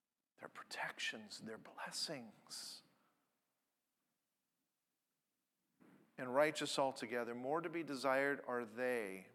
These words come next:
than gold, even much fine gold, sweeter also than honey and drippings of the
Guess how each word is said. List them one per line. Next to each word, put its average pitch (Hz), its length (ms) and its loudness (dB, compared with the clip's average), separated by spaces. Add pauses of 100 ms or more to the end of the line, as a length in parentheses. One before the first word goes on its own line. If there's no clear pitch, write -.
(240)
than 110 220 -6
gold, 101 440 0 (540)
even 123 200 -2
much 120 220 0
fine 120 380 4
gold, 107 220 0
sweeter 127 460 2
also 120 260 4
than 117 140 -2
honey 120 260 -4
and 110 100 -8
drippings 113 420 -6
of 120 60 -4
the 107 80 -6